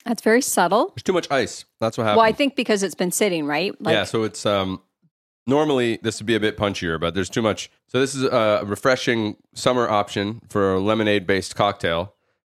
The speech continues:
Speaker 2: And, uh, I, like I said, I made this one pretty weak because I'm, it's, it's, we're recording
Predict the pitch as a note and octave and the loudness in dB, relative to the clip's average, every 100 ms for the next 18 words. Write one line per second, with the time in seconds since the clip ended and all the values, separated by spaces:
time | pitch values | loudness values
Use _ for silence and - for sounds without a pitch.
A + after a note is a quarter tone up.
0 | - F2+ F2 F2 F2 F2 F2 A#2 A#2+ A#2+ | -4 -2 0 0 0 2 2 0 -2 -2
1 | B2 A2+ A2 G2+ A2+ A2 - A2+ G#2+ G#2 | -2 0 0 0 -2 -2 -2 -2 -2 -2
2 | G2+ A2 - - G2 F#2+ F#2+ G2 - - | 0 -2 -4 -4 -2 0 -2 -4 -8 -12
3 | - G2+ - F#2+ G2 G#2 A2+ A#2+ A2 G2+ | -10 -8 -8 -4 -4 -2 0 0 0 -4